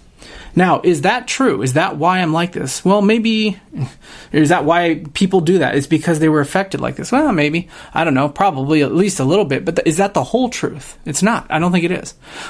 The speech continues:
The Bible has a much more nuanced and, and deep view of what's wrong with us. And so the root of ethnocentric behavior and attitudes, according to Scripture,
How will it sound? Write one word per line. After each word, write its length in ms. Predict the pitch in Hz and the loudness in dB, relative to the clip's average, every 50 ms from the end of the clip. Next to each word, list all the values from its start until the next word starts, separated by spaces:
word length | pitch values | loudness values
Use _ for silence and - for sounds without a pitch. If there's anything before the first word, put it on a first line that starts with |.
| - - | -8 0
The 100 | 143 147 | 0 0
Bible 440 | 139 131 151 160 208 247 254 269 226 | 2 2 2 2 2 2 0 0 2
has 180 | 190 185 147 143 | 2 2 2 2
a 60 | 139 | 2
much 320 | 139 143 180 233 - - | 2 2 2 0 0 -2
more 220 | 151 147 151 151 139 | 0 0 2 2 2
nuanced 800 | 139 139 147 185 226 214 156 135 135 135 143 135 - - - - - - - - - - 143 139 - - | 2 4 4 4 4 4 2 2 2 0 -2 -4 -6 -10 -10 -16 -18 -20 -20 -20 -14 -8 -8 -8 -4 0
and, 200 | 160 147 147 - - | 0 0 0 0 0
and 280 | 165 156 139 123 120 - | 0 0 0 0 -2 0
deep 360 | - 185 226 262 262 - - - - _ _ - - - | 2 2 2 2 0 -4 -12 -16 -16 _ _ -18 -8 -6
view 680 | 135 117 127 160 196 220 165 131 123 131 139 135 131 - - | -4 0 2 2 4 4 4 2 2 2 0 -2 -4 -4 -4
of 220 | 147 123 123 127 | -4 -2 0 2
what's 260 | 143 165 170 - - | 0 0 0 -2 0
wrong 220 | 147 143 143 139 123 | 0 2 2 2 0
with 100 | 123 - | -2 -2
us. 300 | - - - - - - - - - - - - | -4 -4 -6 -8 -8 -10 -16 -20 -20 -20 -10 -2
And 140 | 165 160 131 | 0 0 2
so 240 | - 220 208 196 165 | 2 2 2 2 2
the 160 | 147 151 139 | 0 0 2
root 280 | 143 190 262 285 - - 175 | 2 2 2 2 0 -2 -4
of 160 | 175 170 - | -4 -4 0
ethnocentric 1040 | 160 175 190 190 - 196 175 156 - - 165 170 175 - 160 147 135 131 - - - _ - - - | -2 -2 0 0 0 0 0 0 0 -2 -2 -2 0 0 0 -2 -2 -2 -6 -14 -18 _ -20 -12 -2
behavior 720 | - 135 - - 165 180 185 143 131 127 123 131 143 - - - - - - - - | -2 -2 0 2 2 2 2 2 2 0 2 0 -2 -4 -8 -20 -20 -20 -18 -6 -2
and 180 | 135 135 135 | -2 -2 0
attitudes, 540 | - 160 190 190 160 139 - - 131 131 131 | 0 0 0 0 -2 -2 2 2 2 2 2
according 460 | - 143 - - 180 196 214 220 196 | 0 -4 -2 0 0 2 2 2 0
to 100 | - 175 | 0 -2
Scripture, 560 | 147 - - 170 147 139 - - - 131 - | -4 -2 -2 -2 -2 -2 -4 -8 -8 -10 -10